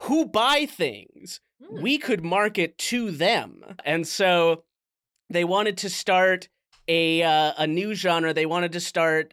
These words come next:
Speaker 1: a young magazine, but they needed a front runner, something that was really gonna sell the magazine from the get-go.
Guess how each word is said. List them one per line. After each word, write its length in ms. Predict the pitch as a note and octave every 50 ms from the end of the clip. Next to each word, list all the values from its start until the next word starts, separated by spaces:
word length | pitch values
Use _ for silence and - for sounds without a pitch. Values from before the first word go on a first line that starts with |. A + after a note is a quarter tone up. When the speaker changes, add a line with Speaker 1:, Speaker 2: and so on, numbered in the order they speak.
| -
Speaker 1:
a 240 | - D3 D3 C#3+ C#3
young 480 | C3+ C3+ C#3+ D3+ E3+ F#3 G3 G#3+ G3 F#3
magazine, 960 | F3+ F3 E3+ E3+ E3 D#3+ D3+ C3+ - D3 C#3 A#2+ A2+ A2 G2 G#2+ B2 D#3+ F3 _ _ _ _ _ _ -
but 160 | E3 D#3+ D#3+
they 120 | E3+ D#3+ E3
needed 400 | D#3+ E3+ F#3+ G#3 G3 G3+ G3+ F#3+ -
a 80 | D#3 E3+
front 420 | F3+ - - F#3 F#3 G#3 G#3 G#3 -
runner, 580 | F3 D#3 D3+ C#3 C3 B2 A2+ A2+ A#2 C#3+ E3 E3+ _ _ _ _
something 420 | - - F#3 F3+ F#3 F3+ F#3+ F3+ F3+
that 180 | F3+ E3+ E3+
was 200 | D#3 D#3+ D3 -
really 260 | D#3+ E3 E3+ E3+ E3
gonna 240 | D#3 E3 E3 D#3 D3
sell 420 | C#3 - - - F#3 F3+ F#3 F#3 F3
the 120 | E3 F3
magazine 560 | E3 E3 E3 D#3+ D#3+ E3 D3 D#3+ D#3+ D3+ D3
from 400 | C#3 - - E3+ E3+ E3+ E3+ E3+
the 80 | E3 D#3
get-go. 840 | C3 - D#3+ D#3+ - _ C3 - C3 A#2+ A2 G#2 G2+ G#2 G2 C3 F3